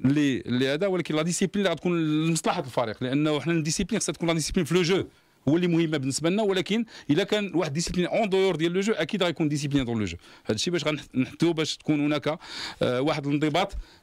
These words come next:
آه، غيكون تابع للقانون الداخلي ديال الفريق. ففيما يخص، آه، آه، السؤال، آه، الخامس، آه،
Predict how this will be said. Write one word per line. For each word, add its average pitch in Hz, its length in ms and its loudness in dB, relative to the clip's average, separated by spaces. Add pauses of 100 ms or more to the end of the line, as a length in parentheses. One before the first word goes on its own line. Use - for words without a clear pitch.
(220)
آه، 120 220 0
غيكون 143 320 0
تابع 190 440 2
للقانون 170 400 0
الداخلي 180 420 0
ديال 156 140 0
الفريق. 107 280 -4 (520)
ففيما 143 720 0
يخص، - 340 -2
آه، 135 260 2 (180)
آه، 107 1300 2
السؤال، 120 460 -2
آه، 113 300 -4 (560)
الخامس، 160 580 0 (960)
آه، 120 640 0